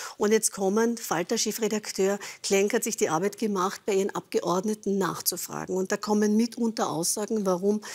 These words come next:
dort gewisse Abgeordnete fehlten. Unter anderem, ich würde Ihnen das gern vorlesen,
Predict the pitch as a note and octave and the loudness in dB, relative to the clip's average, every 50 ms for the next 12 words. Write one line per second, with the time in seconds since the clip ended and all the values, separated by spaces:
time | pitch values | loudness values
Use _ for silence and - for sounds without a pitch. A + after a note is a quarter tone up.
0 | - - - - G3 G#3 - - G3 F3 G#3 G3+ - - A3 G3+ G3+ - - - | -14 -6 -2 -2 -2 -2 -2 -4 -2 -2 0 0 0 0 0 -2 -2 -4 -8 -12
1 | - - F3 F3 - - G3+ - - F3 G3 G3+ F3+ - G3 F3+ - - F3 G3 | -4 -2 -2 -2 -2 -2 -4 -2 -2 0 -2 -2 -2 -2 -2 -4 -2 0 -2 -2
2 | A3+ - - A3+ G#3 G3+ - F#3+ - F3 F#3 G3 G#3+ A3 - G#3+ G#3+ G#3+ G#3 - | -2 0 0 2 2 2 0 0 0 0 2 2 0 0 0 0 0 0 0 0
3 | A3+ F#3+ A3 A3 G#3+ G3 F#3 F#3 - - E3+ E3 E3+ E3+ - - E3 E3 F3 G3 | 0 2 2 2 2 0 0 -2 -2 -2 0 0 0 0 -2 0 0 0 0 0
4 | A3 A#3+ B3+ B3+ - B3+ C4 | 0 0 0 0 0 0 -2